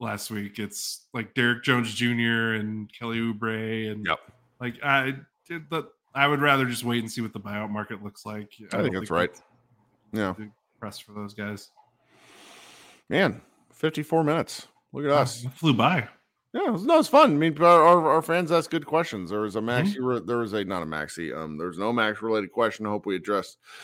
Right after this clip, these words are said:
Speaker 2: address that. Um, so before we go, uh, what'd you think of, uh, Oppenheimer?
Speaker 1: Ooh, boy, that was really good.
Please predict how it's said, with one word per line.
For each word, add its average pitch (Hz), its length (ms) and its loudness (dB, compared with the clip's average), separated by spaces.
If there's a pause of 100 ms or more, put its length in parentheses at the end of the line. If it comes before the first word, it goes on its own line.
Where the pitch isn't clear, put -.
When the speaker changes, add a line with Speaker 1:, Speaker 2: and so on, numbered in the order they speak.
(180)
Speaker 2:
address 110 360 2
that. 123 320 8 (120)
Um, 104 560 -4 (1080)
so 139 280 4
before 135 320 0
we 139 100 0
go, 135 580 6 (260)
uh, 98 640 -4 (600)
what'd - 180 -10
you 127 80 -20
think 139 240 -6
of, 120 260 -2
uh, 120 540 0
Oppenheimer? 80 540 -4 (1300)
Speaker 1:
Ooh, 110 320 2 (360)
boy, 113 280 6 (640)
that 127 100 4
was 160 200 4
really 170 220 4
good. 147 520 4